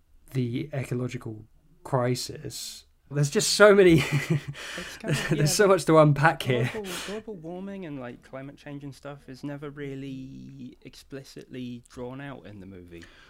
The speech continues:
Speaker 2: Like, I,
Speaker 1: Well,
Speaker 2: I don't
Speaker 1: now
Speaker 2: think it's ever
Speaker 1: w-
Speaker 2: clear that there's, like, melting ice or sea level rising or anything. There's no reference to any of that. It's only ever the
Speaker 1: No, but
Speaker 2: fishing.
Speaker 1: there, there are, there are definitely moments when, um, ice is falling into the sea. There are shots of ice falling into the sea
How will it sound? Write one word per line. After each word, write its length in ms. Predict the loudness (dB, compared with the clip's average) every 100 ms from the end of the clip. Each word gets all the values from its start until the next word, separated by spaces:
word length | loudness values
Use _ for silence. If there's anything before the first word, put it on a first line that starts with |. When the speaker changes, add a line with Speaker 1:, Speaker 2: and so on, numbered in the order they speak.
| _ _ _ _
Speaker 2:
Like, 220 | -10 -10 -2
I, 40 |
Speaker 1:
Well, 200 | 2 2
Speaker 2:
I 40 | 0
don't 160 | -6 0
Speaker 1:
now 200 | 4 4
Speaker 2:
think 60 | 0
it's 40 | -8
ever 80 | -12
Speaker 1:
w- 100 | -10
Speaker 2:
clear 240 | -10 -10
that 180 | -12 -14
there's, 220 | -18 -16
like, 180 | -14 -14
melting 680 | -14 -16 -16 _ -20 -18 -14
ice 560 | -14 -14 -18 -20 -20 -18
or 340 | -16 -14 -16 -18
sea 260 | -20 -20 -16
level 260 | -16 -16 -16
rising 500 | -14 -16 -18 -20 -20
or 120 | -20
anything. 380 | -20 -20 -20 -18
There's 140 | -16
no 120 | -16
reference 400 | -12 -14 -14 -18 -16
to 100 | -14
any 180 | -12 -12
of 100 | -14
that. 200 | -18 -16
It's 180 | -16 -14
only 340 | -12 -10 -10
ever 240 | -8 -10 -12
the 160 | -14 -4
Speaker 1:
No, 220 | 2 4
but 80 | 4
Speaker 2:
fishing. 140 | 2 2
Speaker 1:
there, 280 | 0 0
there 300 | 0 0 2
are, 380 | 4 4 4 2 -4 _ 0
there 200 | 2 2
are 80 |
definitely 560 | 2 0 0 -2 -4 -4
moments 840 | -2 -2 -4 -8 -12 -8 -8 -8 -14 -12
when, 600 | -8 -8 -10 -14 -16 -18 _
um, 420 | -10 -10 -12 -14 -6
ice 400 | -4 -4 -6 -8
is 140 | -10
falling 380 | -6 -6 -6 -10
into 260 | -12 -12
the 100 | -12
sea. 340 | -10 -8 -8 -6
There 140 | -4 -2
are 40 |
shots 360 | 0 -2 -2 -6
of 100 | -4
ice 220 | -4 -4
falling 340 | -8 -8 -8
into 180 | -12 -14
the 120 | -12
sea 560 | -10 -8 -8 -8 -10